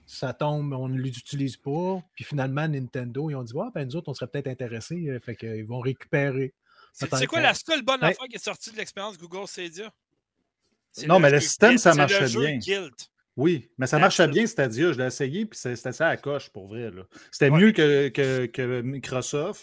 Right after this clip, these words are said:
Speaker 3: puis c'était mieux que PlayStation au niveau du cloud, là. Puis ils ont-tu fermé au mauvais moment ?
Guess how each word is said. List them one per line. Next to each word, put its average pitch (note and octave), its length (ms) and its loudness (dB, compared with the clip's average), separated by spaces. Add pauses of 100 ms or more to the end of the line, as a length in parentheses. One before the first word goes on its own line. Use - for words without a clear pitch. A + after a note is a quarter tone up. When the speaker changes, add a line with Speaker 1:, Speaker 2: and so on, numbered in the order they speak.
Speaker 3:
puis - 80 -14
c'était C3 100 -2
mieux C#3 120 -4
que D#3+ 80 -14
PlayStation B2+ 480 -8
au C#3+ 160 -10
niveau B2 380 -6
du A#2 140 -14
cloud, B2 400 -6
là. G#2+ 100 -10 (720)
Puis D3 120 -2
ils D#3+ 40 6
ont-tu D#3 360 4
fermé C3+ 380 0
au D#3 100 -2
mauvais A#2 420 -2
moment ? A#2+ 320 -8